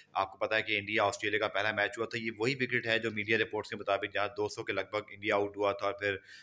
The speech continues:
अ, उनके जो स्पिनर्स हैं उन्होंने बड़ा ज़बरदस्त परफॉर्मेंस दिखाया था। तो,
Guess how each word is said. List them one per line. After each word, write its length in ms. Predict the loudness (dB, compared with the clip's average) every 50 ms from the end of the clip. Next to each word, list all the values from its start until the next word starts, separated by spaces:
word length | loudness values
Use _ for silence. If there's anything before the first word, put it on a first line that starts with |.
| -20 _ -4
अ, 120 | 0 0 0
उनके 180 | 0 -2 -8 -8
जो 80 | -8
स्पिनर्स 380 | -8 -4 -4 -2 0 0 0 0
हैं 80 | -2 -2
उन्होंने 200 | -2 -2 -4 -4
बड़ा 220 | -2 0 0 0
ज़बरदस्त 400 | 0 -2 -6 -6 -4 -4 -4 -4
परफॉर्मेंस 320 | -4 -4 -4 -2 -2 -2 -4
दिखाया 260 | -4 0 2 2 4
था। 100 | 4 0
तो, 360 | -2 0 4 4 4 4 2